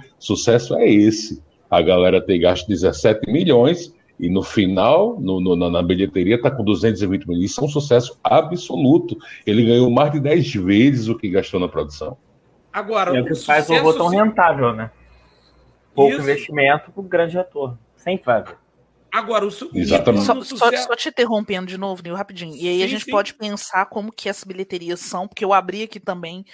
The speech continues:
Speaker 4: pra checar qual que tinha sido o orçamento do Sorria, e apareceu pra mim o orçamento do Halloween,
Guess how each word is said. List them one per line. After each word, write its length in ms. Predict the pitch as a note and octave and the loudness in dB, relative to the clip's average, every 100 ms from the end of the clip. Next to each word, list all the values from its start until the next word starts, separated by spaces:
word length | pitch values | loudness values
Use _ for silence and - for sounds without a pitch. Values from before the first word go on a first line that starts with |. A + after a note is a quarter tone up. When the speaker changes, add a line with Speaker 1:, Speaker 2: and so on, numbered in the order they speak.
| - - _ | -20 -20 _
Speaker 4:
pra 140 | - | -4
checar 400 | - F#3+ - E3+ | -4 -6 -6 -6
qual 180 | - E3 | -4 -8
que 80 | - | -8
tinha 220 | - E3+ | -12 -10
sido 320 | - F3+ E3+ | -10 -10 -12
o 20 | |
orçamento 540 | E3+ - F3+ E3+ F#3+ F3+ | -12 -8 -8 -8 -12 -12
do 80 | - | -12
Sorria, 560 | E3+ E3 F#3 B3 F3 - - - F#3+ | -12 -12 -12 -10 -10 -12 -20 -12 -6
e 60 | |
apareceu 400 | G3 G3 G3+ G3+ | -4 -4 -6 -8
pra 120 | G3 | -8
mim 120 | F#3+ G3 | -8 -8
o 60 | |
orçamento 600 | G3+ - G3 F#3+ G3 - | -8 -8 -10 -10 -12 -14
do 540 | F#3+ G3+ G3+ F#3+ F#3 F#3 | -12 -10 -10 -10 -8 -6
Halloween, 420 | G3+ G#3+ F3 | -4 -4 -6